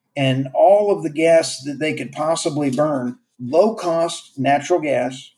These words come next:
And the E I A came out and said the only reason the U S lowered its carbon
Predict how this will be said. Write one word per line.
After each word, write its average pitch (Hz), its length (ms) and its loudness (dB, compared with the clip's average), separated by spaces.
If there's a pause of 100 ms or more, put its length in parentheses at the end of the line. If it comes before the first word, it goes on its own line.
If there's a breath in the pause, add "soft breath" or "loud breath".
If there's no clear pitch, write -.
(140)
And 143 360 -2
the 143 220 -6
E 175 120 2
I 170 140 6
A 165 420 0
came 151 260 -2
out 143 340 0
and 143 160 -4
said 156 260 0
the 147 120 -2
only 190 260 2
reason 175 380 2
the 147 100 -6
U 170 220 2
S 170 320 0
lowered 170 640 4
its 151 600 -6 (400)
carbon 170 600 2